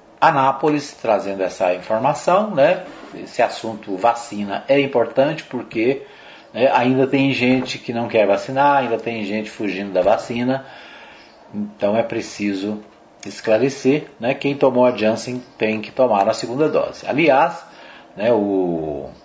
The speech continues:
o Ministério da Saúde autorizou nessa semana, né, determinou a terceira dose de reforço para todos os brasileiros acima de dezoito anos, né?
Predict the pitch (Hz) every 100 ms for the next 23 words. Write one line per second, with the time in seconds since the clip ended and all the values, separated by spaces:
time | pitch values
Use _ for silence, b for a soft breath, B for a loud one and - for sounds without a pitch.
0 | - - - - 107 101 104 101 - 104
1 | 92 101 101 120 104 120 151 175 170 -
2 | - 107 110 107 92 104 101 104 - -
3 | 135 107 107 147 160 95 104 107 127 113
4 | 87 92 127 B B B B B - 90
5 | 98 95 90 85 78 76 - - 147 156
6 | - 165 180 123 120 135 - 107 98 117
7 | 123 135 117 113 131 - - 131 139 143
8 | - - - 135 156 143 127 120 127 101
9 | 107 123 131 127 - 135 127 131 131 113
10 | 113 143 147 151 101 90 76 71 - -
11 | - - 90 131